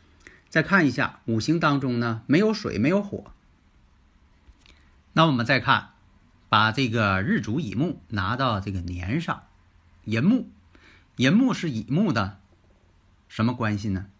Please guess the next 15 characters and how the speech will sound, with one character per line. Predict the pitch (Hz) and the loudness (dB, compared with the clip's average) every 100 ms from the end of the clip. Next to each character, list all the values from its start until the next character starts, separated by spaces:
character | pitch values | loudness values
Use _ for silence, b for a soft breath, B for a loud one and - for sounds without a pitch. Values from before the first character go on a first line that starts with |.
| _ _ _ _ _ _ | _ _ _ _ _ _
对 | - 101 | -2 -2
了， | - - | -4 -10
阳 | - 95 135 | -6 -4 -2
刃， | 196 - _ _ _ _ _ _ _ _ | -4 -6 _ _ _ _ _ _ _ _
那 | 131 | -4
就 | 123 | -2
是 | 107 | -2
年 | 98 95 127 | -2 -2 -2
上 | 139 113 | -2 -2
带 | 123 | -2
有 | 98 | -2
一 | 95 | -4
个 | 101 | -6
阳 | 98 85 | -6 -4
刃。 | 127 202 | -4 -4